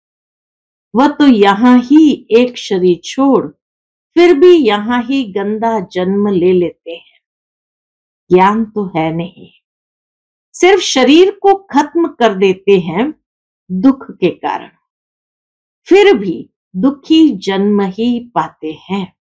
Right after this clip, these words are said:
तुम तो जानते हो, हम तो नई दुनिया के लायक बन रहे हैं। जीव घात करने वालों में भी वैरायटी होते हैं।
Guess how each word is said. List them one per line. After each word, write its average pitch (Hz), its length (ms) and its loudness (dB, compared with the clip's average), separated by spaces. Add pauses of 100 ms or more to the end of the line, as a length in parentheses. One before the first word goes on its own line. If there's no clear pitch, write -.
(840)
तुम 440 200 6
तो 427 180 2
जानते 196 640 -2
हो, 214 420 -4 (300)
हम 370 160 2
तो 392 240 0
नई 220 260 4
दुनिया 175 420 -4
के 208 220 -4
लायक 214 500 0
बन 247 280 2
रहे 247 280 0
हैं। 226 360 -6 (720)
जीव 254 520 2
घात 233 580 -2
करने 190 380 -4
वालों 170 420 0
में 175 280 -2
भी 214 420 -4 (380)
वैरायटी 175 640 -2
होते 156 360 -6
हैं। - 240 -20